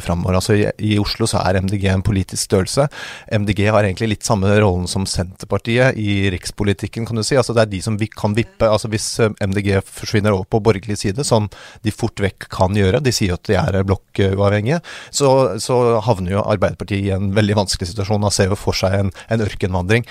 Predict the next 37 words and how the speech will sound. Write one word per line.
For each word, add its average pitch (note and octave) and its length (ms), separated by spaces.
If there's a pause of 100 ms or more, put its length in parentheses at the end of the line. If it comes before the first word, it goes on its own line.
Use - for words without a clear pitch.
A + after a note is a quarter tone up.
(260)
Så A#2 80
man - 80
kan B2 160
jo B2 80
også - 160
tolke A#2+ 640
dette - 400
mistillitsforslaget, G2+ 960
dette - 180
forslaget, G2 480
eller G#2+ 160
dette - 240
forsøket - 560
på G2+ 240
å, G2+ 160 (720)
eh, G2+ 420
på G#2+ 320
å, G2 100 (300)
eh, F#2+ 480
skape G#2 400
en - 80
slags - 220
sånn, G2+ 320
eh, G2 180
splid, A#2+ 720
eller A2 180
sl-, - 240
slå G#2+ 320
inn G2+ 160
en A2+ 80
kile A#2+ 480 (340)
mellom G2+ 300
Arbeiderpartiet G2 640
og G2 300
M F#2 180
D G2+ 80
G. F#2 160